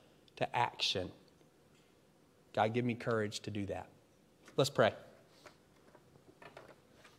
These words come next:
I want you guys to come forward and receive prayer. If you're in one of those three buckets,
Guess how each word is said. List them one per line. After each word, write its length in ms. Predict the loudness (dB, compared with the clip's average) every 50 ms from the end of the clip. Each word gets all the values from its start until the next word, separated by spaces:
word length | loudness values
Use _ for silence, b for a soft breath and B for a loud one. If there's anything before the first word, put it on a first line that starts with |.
| 0 4
I 40 |
want 200 | 6 6 8 6
you 60 | 8 10
guys 240 | 12 12 12 12 10
to 60 | 4
come 240 | 0 4 4 4 4
forward 540 | 4 2 4 8 10 10 12 12 10 10 8
and 140 | 6 6 4
receive 520 | 2 2 2 4 6 6 6 4 0 -4
prayer. 460 | -2 2 4 4 6 6 4 4 2 0 -4 -18 -20 -20 b b b b b b b b b b -20 -20 -20 -20 -20 -20 -20 -20 -4
If 60 | 2 6
you're 120 | 8 8
in 100 | 8 8
one 180 | 8 10 10 10
of 100 | 10 10
those 300 | 10 8 8 6 2 -2
three 560 | 0 4 6 8 8 8 8 6 4 4 2
buckets, 880 | 2 4 6 6 6 8 6 6 6 4 0 -4 -2 -2 -2 -4 -6